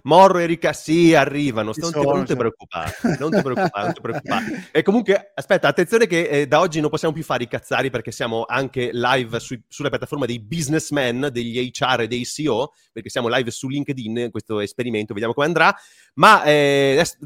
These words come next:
Speaker 1: però faccio, faccio lancio, lancio di Continuous Delivery per quelli che ci scoprono per la prima volta e quelli che non si ricordano più di cos'è, quindi spiegone,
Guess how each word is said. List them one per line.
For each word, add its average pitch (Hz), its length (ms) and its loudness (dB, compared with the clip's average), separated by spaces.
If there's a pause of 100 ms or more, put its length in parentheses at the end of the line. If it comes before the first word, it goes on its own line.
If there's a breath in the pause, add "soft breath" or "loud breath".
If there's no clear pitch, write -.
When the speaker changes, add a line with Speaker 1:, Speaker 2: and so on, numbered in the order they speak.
Speaker 1:
però 208 180 6
faccio, 202 300 2
faccio 185 220 0
lancio, 180 600 2
lancio 202 380 0
di 175 120 -8
Continuous 180 320 -4
Delivery 196 260 -2
per 147 160 -4
quelli 185 200 -4
che 160 160 -4
ci - 120 -14
scoprono 160 560 -2
per 151 140 -2
la 147 40 -4
prima 147 180 -4
volta 170 200 0
e - 40 -8
quelli 160 180 -6
che 139 100 -4
non 147 160 -4
si - 120 -10
ricordano 143 320 -4
più 170 220 -4 (220)
di 143 120 -8
cos'è, 170 280 2
quindi 147 220 -8
spiegone, 147 680 0